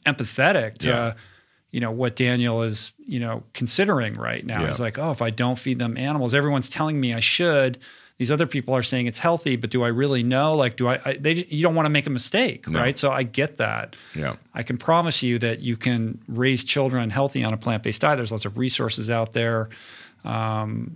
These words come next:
Speaker 1: that I'm, if you email me directly, I'm happy to share with you. But I think you should feel confident in that regard. But if you're questioning that, I think that's normal as well. And
Speaker 2: Yeah.
Speaker 1: you've really gotta just trust your gut.
Speaker 2: Literally.
Speaker 1: Mm, <laughs> yeah, exactly.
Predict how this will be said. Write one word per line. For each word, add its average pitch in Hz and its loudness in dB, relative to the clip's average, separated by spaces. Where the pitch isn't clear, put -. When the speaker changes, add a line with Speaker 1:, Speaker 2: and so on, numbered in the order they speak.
Speaker 1:
that 113 -2
I'm, 110 -4
if 117 -6
you 117 -2
email 120 2
me 117 0
directly, 110 -2
I'm 104 -2
happy 110 -2
to 120 -4
share 110 0
with 104 -6
you. 110 -4
But 104 -2
I 110 -4
think 120 -6
you 117 -6
should 113 -2
feel 107 -4
confident 139 -4
in 143 -4
that 143 -4
regard. 160 -2
But 110 -4
if 110 -4
you're 113 -4
questioning 131 -2
that, 135 -2
I - -10
think - -10
that's 107 -4
normal 110 -4
as 107 -8
well. 110 -4
And 120 -2
Speaker 2:
Yeah. 107 0
Speaker 1:
you've 110 -4
really 110 -2
gotta 110 -2
just - -10
trust - -6
your - -10
gut. 62 -6
Speaker 2:
Literally. 87 0
Speaker 1:
Mm, 101 -4
<laughs> 185 -8
yeah, - -4
exactly. 104 -8